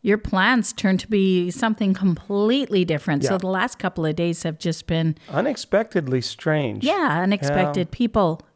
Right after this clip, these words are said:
Speaker 1: coming over for long visits,
Speaker 2: <laughs>
Speaker 1: people from out of town staying all
Speaker 2: Yeah.
Speaker 1: day, you know, and then it, time just got away from us because it, all weekend we were busy, busy, busy, busy.
Speaker 2: Yeah.
Speaker 1: But I like that. I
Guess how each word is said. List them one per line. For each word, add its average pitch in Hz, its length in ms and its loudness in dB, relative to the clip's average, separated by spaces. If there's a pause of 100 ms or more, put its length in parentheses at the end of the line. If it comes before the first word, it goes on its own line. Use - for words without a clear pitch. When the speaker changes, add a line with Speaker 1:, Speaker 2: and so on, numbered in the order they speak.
Speaker 1:
coming 175 340 0
over 175 300 0
for 120 200 -6
long 175 520 0
visits, 151 480 -2
Speaker 2:
<laughs> - 60 -14
Speaker 1:
people 185 280 0
from 165 160 -4
out 156 140 0
of 151 120 -4
town 180 280 0
staying 165 380 -2
all 147 100 -2
Speaker 2:
Yeah. - 60 -4
Speaker 1:
day, 220 360 0 (520)
you 208 100 2
know, 190 200 2
and 190 200 2
then 180 320 0
it, 190 200 -4
time 240 320 -2
just 185 200 -4
got 165 160 -4
away 156 240 0
from 156 240 -2
us 127 140 -4
because 151 380 -6
it, 147 180 -8
all 175 200 -2
weekend 165 480 -2
we 151 200 -4
were 143 260 -6 (100)
busy, 190 280 0
busy, 175 260 -2
busy, 160 260 -4
busy. 139 320 -6
Speaker 2:
Yeah. 98 200 -6 (460)
Speaker 1:
But 180 120 0
I 208 140 2
like 175 460 0
that. 127 300 -6 (200)
I 233 220 -2